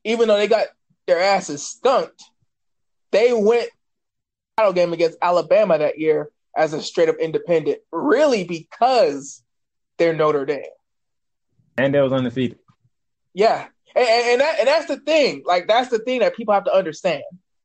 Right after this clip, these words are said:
Speaker 1: There's an undefeated Notre Dame, then there's a one-loss Notre Dame. Is a one-loss Notre Dame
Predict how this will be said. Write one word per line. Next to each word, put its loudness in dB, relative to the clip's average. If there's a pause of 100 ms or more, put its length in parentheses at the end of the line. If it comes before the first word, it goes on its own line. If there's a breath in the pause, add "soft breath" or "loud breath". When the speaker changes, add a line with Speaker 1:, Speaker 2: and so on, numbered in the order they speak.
(440 soft breath)
Speaker 1:
There's 2
an -4
undefeated 0
Notre 2
Dame, -4 (800)
then 2
there's 2
a 4
one-loss 0
Notre -6
Dame. -18 (1300)
Is 2
a 2
one-loss 0
Notre 2
Dame 0